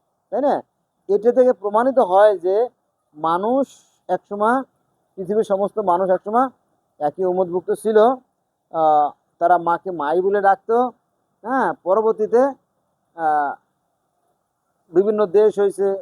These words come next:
দেশের নামগুলো পরিবর্তিত হয়ে গেছে, ভাষা পরিবর্তন হয়ে গেছে, নতুন ভাষার আবিষ্কার হয়েছে,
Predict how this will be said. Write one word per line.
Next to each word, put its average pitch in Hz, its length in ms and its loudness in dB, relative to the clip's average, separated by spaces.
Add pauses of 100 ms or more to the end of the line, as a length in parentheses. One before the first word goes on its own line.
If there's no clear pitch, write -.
দেশের 185 360 -2
নামগুলো 175 420 -2
পরিবর্তিত 175 480 -4
হয়ে 170 160 0
গেছে, 170 280 -4
ভাষা 139 320 -4
পরিবর্তন 165 460 -4
হয়ে 165 160 -2
গেছে, 165 260 -6
নতুন 139 300 -10
ভাষার 135 260 -2
আবিষ্কার 151 380 -4
হয়েছে, 160 280 -4